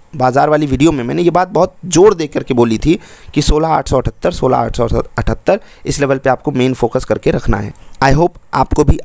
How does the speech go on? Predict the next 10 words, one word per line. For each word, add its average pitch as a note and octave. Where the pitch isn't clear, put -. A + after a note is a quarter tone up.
आज C3+
negative A#2
opening C3+
के C#3+
दौरान A#2
कुछ -
अच्छी -
opportunities A2+
मिली A2
होंगी। C3+